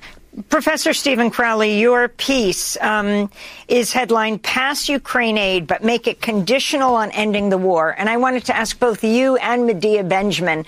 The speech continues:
this part of it. How do you make it conditional on that? What would negotiations look like? What would bring both sides to the table? And do you think there are secret talks going on right now?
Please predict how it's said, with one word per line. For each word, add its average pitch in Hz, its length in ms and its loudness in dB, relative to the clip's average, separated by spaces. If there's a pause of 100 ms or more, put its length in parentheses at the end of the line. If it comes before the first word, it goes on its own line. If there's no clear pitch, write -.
(260)
this 240 440 0
part 240 340 0
of 214 140 -4
it. - 100 -8 (320)
How 294 400 0
do 269 80 0
you 302 160 2
make 240 260 0
it - 120 -8
conditional 202 680 0
on 175 280 0
that? 160 320 -2 (240)
What 226 480 2
would 262 340 2
negotiations 202 960 -2
look 202 300 0
like? 190 300 -2
What 196 400 0
would 226 200 0
bring 208 300 0
both 240 340 0
sides 185 580 -2
to 185 100 -2
the 170 100 -4
table? 165 480 -2
And 262 160 0
do 311 60 2
you 320 120 4
think 311 300 -4
there 226 160 0
are 190 60 2
secret - 440 -4
talks - 380 -2
going 156 300 -2
on 147 180 0
right 143 240 -4
now? - 340 -4